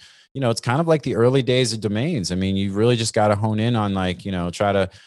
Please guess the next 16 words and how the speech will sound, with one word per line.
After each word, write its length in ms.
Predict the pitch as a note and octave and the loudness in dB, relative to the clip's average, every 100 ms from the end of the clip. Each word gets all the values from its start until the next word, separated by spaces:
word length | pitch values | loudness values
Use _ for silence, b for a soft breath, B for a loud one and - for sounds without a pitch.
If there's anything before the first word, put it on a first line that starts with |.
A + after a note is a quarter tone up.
| B - | B -6
you've 120 | F2+ | 2
gotta 200 | G#2 A2 | 2 2
follow 320 | - G#2+ A2 | 2 4 4
on 120 | G#2+ | 2
social 340 | G2 G#2+ - G#2 | 0 -2 -2 -4
media. 320 | G2 G2+ A2+ | -2 -2 -2
You 120 | G#2+ | -2
know, 80 | G2 | -4
Twitter 400 | - G2 G2+ A2 | -4 0 2 2
is 100 | F#2+ | 2
a 60 | F2 | 0
great 280 | F#2+ G2 | 0 2
resource 760 | F2+ F#2+ G2 _ - - F#2 - | 0 -2 -6 _ -8 -4 -2 -4
for 120 | F2 | -6
this 120 | E2+ | -4
stuff. 380 | - E2+ G2 | -2 -2 -2